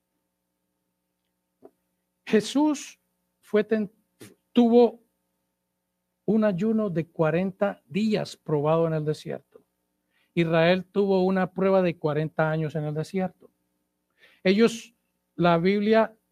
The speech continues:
nos dice a nosotros que Israel es considerado hijo de Dios. Lo vemos a través de la Escritura, Éxodo cuatro veintidós. Jesús es el Hijo de Dios proclamado por el Señor en el bautismo.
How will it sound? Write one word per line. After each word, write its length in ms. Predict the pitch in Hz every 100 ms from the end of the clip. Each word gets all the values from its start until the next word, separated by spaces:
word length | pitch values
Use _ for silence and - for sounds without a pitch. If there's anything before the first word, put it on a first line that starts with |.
| _
nos 260 | 175 165 156
dice 240 | 190 180
a 20 |
nosotros 600 | 208 196 220 220 180 170
que 260 | - 175 170
Israel 460 | 165 156 160 190 196
es 120 | 185
considerado 760 | 196 185 175 165 165 175 180 _
hijo 560 | - 269 269 - 175 143
de 120 | 123
Dios. 480 | - 60 - _ _ _ _ _ _ _ _ _ _
Lo 80 | 143
vemos 200 | 147 170
a 20 | 170
través 180 | 165 170
de 40 |
la 60 | 170
Escritura, 480 | - 180 240 190
Éxodo 320 | 180 180 190 175
cuatro 320 | 190 185 190
veintidós. 640 | 196 202 214 262 180 - _ _ _ _ _ _ _ _ _ _ _ _ _ _ _ -
Jesús 460 | 202 190 262 226
es 160 | 214 226
el 100 | 208
Hijo 220 | 214 208
de 80 | 208
Dios 240 | 226 220
proclamado 560 | 196 175 170 165 196 190
por 140 | 190
el 100 | 180
Señor 320 | 190 180 185
en 80 | 190
el 80 | 185
bautismo. 640 | 175 175 - 214 190 -